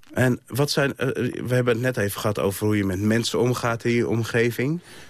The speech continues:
Die, ehm, ehm, eh, die, die, die negatief zijn, die je negatief beïnvloeden.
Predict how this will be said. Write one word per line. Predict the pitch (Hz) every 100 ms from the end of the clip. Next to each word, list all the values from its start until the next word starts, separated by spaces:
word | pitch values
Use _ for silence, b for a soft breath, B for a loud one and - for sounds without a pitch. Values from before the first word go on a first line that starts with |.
| -
Die, | 110 117 113 98
ehm, | 110 110 101 -
ehm, | 107 107 104 101
eh, | - 101 - 82 - 90
die, | 113 107
die, | 101
die | 98 104 101
negatief | 110 127 127 - 127
zijn, | - 147
die | 143
je | 117
negatief | 110 107 123 110
beïnvloeden. | 107 - 127